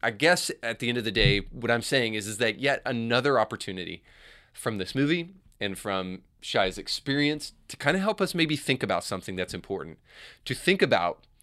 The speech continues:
how you are more than just flesh and bone, but that you are also a soul. This is the problem with identity politics, is that it, it, it equates you to nothing more than your exterior,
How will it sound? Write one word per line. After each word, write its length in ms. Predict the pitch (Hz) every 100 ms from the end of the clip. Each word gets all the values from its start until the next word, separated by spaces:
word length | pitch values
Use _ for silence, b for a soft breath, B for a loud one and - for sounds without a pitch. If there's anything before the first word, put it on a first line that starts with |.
| b b b b b _ _ _ -
how 460 | 127 110 104 101 -
you 320 | 110 131 160
are 120 | 139
more 580 | 120 117 123 104 82 - -
than 140 | 104
just 200 | 101 -
flesh 280 | 113 110 -
and 140 | 101
bone, 320 | 95 92 85 - -
but 140 | -
that 180 | 113 -
you 140 | 120
are 160 | 117 110
also 640 | 110 117 - 104 82 82 - _ _ _ _ -
a 60 |
soul. 440 | - - 131 80 - _ _ b b b b b
This 100 | -
is 80 | 165
the 100 | 165
problem 360 | 151 123 123
with 300 | 113 107 101 - -
identity 520 | 101 110 104 101 98
politics, 640 | 101 104 98 95 - -
is 100 | 95
that 240 | 104 104 -
it, 240 | 120 117 135
it, 240 | 131 127
it 100 | 139 131
equates 480 | - 151 165 - 120
you 240 | 120 117
to 160 | 101 110
nothing 580 | 101 123 131 139 123 107
more 260 | 104 104
than 180 | 104 98
your 200 | 101 101 107
exterior, 960 | - - - - - 101 104 80 -